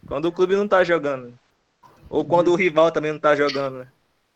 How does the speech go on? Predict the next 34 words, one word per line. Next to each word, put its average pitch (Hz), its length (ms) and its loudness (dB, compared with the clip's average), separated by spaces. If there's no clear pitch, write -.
Porque - 200 -14
a - 20 -8
gente 131 80 -4
é 135 60 0
uma 139 80 -2
página 143 280 2
de 147 80 -2
humor 160 320 0
e 135 40 -6
tal, 131 180 -4
de 123 100 -8
zoeira. 127 460 -4
Aí, 139 380 -2
quando 165 240 -4
o 180 60 2
clube, 208 200 -2
o 202 100 -4
clube 214 280 -2
tá 214 180 2
bem, 196 160 -6
a - 40 -6
gente - 140 -12
vai 226 140 -2
bem 214 320 -4
também, 156 220 -12
vai 151 100 -10
caminhando 151 400 -8
bem. 143 260 -10
Eu 127 100 -10
acho 135 160 -12
que, - 60 -20
se - 80 -20
Deus 185 180 0
quiser, 175 480 -2